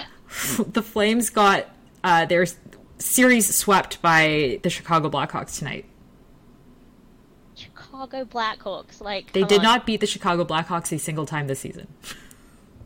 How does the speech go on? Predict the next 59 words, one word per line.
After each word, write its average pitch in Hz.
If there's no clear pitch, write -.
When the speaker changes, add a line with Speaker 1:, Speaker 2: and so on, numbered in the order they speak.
Speaker 2:
Well, -
couldn't 247
happen 240
to 214
a 202
nicer 196
franchise. -
<laughs> -
Speaker 1:
Uh, 226
what 202
do 294
you 311
think, 320
chat? 147
Like, 180
who 254
do 254
you, 233
how 240
many 254
points 220
does, 185
does 196
Petey 185
get 170
at 160
the 165
end 170
of 156
the 165
season? 156
I 165
will 165
come 160
back 147
and 135
see -
if 147
anyone's 147
right. 120
I'm 175
predicting 175
a -
hundred 156
and 160
seven, 151
which 160
I 170
think 208
is 311
exactly 254
what 247
I 233
predicted 214
several 196
weeks 190
ago -
when -
I -